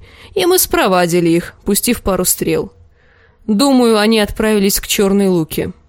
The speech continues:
Арья поерзала на сиденье. «А что это были за северяне, которые спрашивали о цареубийце?» Леди Смолвуд, видимо, удивило то, что она заговорила.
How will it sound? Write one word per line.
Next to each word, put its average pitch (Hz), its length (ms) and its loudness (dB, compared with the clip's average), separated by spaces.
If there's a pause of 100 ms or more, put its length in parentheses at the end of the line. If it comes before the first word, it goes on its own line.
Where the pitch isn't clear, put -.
(1120)
Арья 285 360 0
поерзала 190 640 0
на 190 120 0
сиденье. 175 640 -4 (1000)
«А 202 120 -2
что - 180 -2
это 285 180 0
были 262 280 2
за 233 120 2
северяне, 269 720 0 (240)
которые 202 360 0
спрашивали 247 640 0
о 226 100 2
цареубийце?» 226 840 -2 (1300)
Леди 202 300 0
Смолвуд, 254 540 0
видимо, 202 400 2
удивило 196 460 0
то, 247 160 -2
что 214 200 -4
она 190 180 0
заговорила. 190 680 -2